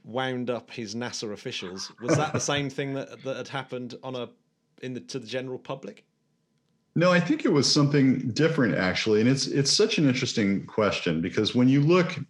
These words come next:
Speaker 2: and I urge you or anybody to go back and look on YouTube at these, these films of John Glenn in nineteen fifty-nine,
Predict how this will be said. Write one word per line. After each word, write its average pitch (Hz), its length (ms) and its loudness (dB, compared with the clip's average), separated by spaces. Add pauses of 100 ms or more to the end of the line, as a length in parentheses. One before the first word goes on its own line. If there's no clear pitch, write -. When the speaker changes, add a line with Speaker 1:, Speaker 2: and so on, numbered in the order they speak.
(160)
Speaker 2:
and 117 160 4
I 113 120 6
urge 143 440 4
you 123 180 6
or 104 140 6
anybody 101 420 4
to 92 80 0
go 107 180 2
back 98 340 2
and 95 120 0
look 104 200 4
on 87 160 2
YouTube 92 500 0
at 82 100 -6
these, 82 320 -4
these 85 240 -4
films 98 380 0
of 76 100 -4
John 92 320 0
Glenn 90 300 2
in 80 100 0
nineteen 82 380 0
fifty-nine, 82 720 0